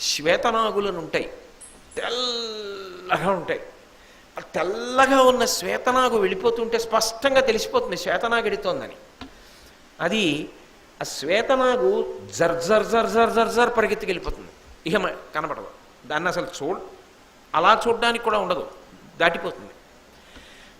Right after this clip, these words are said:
అలా వెళ్ళిపోయిన శ్వేతనాగు మళ్ళీ మీరు చూస్తానంటే ఇక కనపడదు, దాన్ని పట్టుకుందామన్నా దొరకదు.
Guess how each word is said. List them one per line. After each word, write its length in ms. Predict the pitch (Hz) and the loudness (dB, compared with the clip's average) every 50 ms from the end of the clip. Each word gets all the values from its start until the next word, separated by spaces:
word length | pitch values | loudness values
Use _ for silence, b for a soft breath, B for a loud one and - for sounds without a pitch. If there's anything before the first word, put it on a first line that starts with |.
| B - - - | B -6 0 2
అలా 140 | 175 202 226 | 4 6 6
వెళ్ళిపోయిన 560 | 202 202 208 233 240 - 285 302 311 294 277 | 4 4 0 0 -2 0 0 0 2 0 -2
శ్వేతనాగు 840 | - - 214 208 214 220 226 247 247 254 254 240 214 185 180 208 | -2 -2 0 0 -2 0 2 2 2 4 2 2 2 4 4 4
మళ్ళీ 240 | 208 196 190 208 220 | 4 4 2 2 2
మీరు 340 | 190 180 185 208 233 262 254 | -2 0 0 2 2 2 0
చూస్తానంటే 800 | 226 190 - - 226 240 - - - 254 240 233 220 196 226 | 0 -4 -10 -10 -8 -8 -8 -4 -2 -2 0 0 -2 -2 -2
ఇక 160 | 208 190 196 185 | -4 -2 -4 -6
కనపడదు, 440 | 147 143 - 208 - - - - - - - - - 131 | -8 -8 -10 -12 -18 -18 -20 -20 -20 -20 -20 -20 -8 -4
దాన్ని 200 | 156 170 185 190 | -4 -2 -2 -4
పట్టుకుందామన్నా 840 | - - 160 151 - - 220 220 233 233 233 226 220 220 202 208 208 | -4 -4 -4 -4 -4 -8 -6 -6 -4 -2 -2 -2 -2 -2 -4 -6 -8
దొరకదు. 340 | 185 156 139 139 123 98 | -8 -10 -12 -12 -14 -18